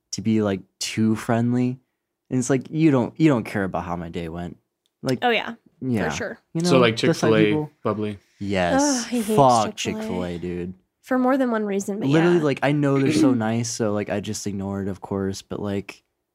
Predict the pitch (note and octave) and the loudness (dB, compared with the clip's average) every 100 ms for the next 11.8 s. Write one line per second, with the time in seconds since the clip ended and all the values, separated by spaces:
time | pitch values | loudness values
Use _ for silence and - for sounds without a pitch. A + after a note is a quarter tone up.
0 | _ _ _ - C#3+ - G2+ E2+ F2+ - | _ _ _ -6 -4 -2 -4 -6 -12 -10
1 | - B1+ A#2+ - _ - B2+ A2 A2+ E3 | -8 -8 -14 -20 _ -4 -2 -2 -2 0
2 | B3+ D#3+ G#2+ G2+ G#2 - _ _ _ - | 4 4 2 0 -6 -8 _ _ _ -6
3 | G#4 G4 _ _ _ _ _ _ F3 F3+ | -4 -4 _ _ _ _ _ _ 0 0
4 | D3+ D#3+ E3 G#3 G3 G3 F#3 - F3 D#3+ | 4 6 6 4 2 2 2 0 0 2
5 | C#3 C#3+ G#2 G2 _ _ _ - C3 D3 | 0 0 -2 -6 _ _ _ 0 4 4
6 | - F#3+ F3 C3+ - - _ _ _ - | 2 0 0 -4 -6 -14 _ _ _ -10
7 | B2 D#3 D3+ B2 G2+ F#2 G2 E2 G#2 _ | 0 2 2 0 -2 -4 -8 -10 -14 _
8 | - G#3 G#3+ B2+ B2 - F#2+ G2 G2+ _ | 0 4 6 4 0 -4 -6 -6 -12 _
9 | _ _ _ D#3 C#3+ C3 D#3+ B3 B3+ F#3 | _ _ _ 0 2 2 2 2 2 2
10 | - A2 D2+ - _ _ _ - D#3 C#3+ | 2 0 0 -10 _ _ _ -6 0 4
11 | E3+ C3+ B2 G#2+ A2 C#3 F3+ | 4 4 2 4 2 2 -2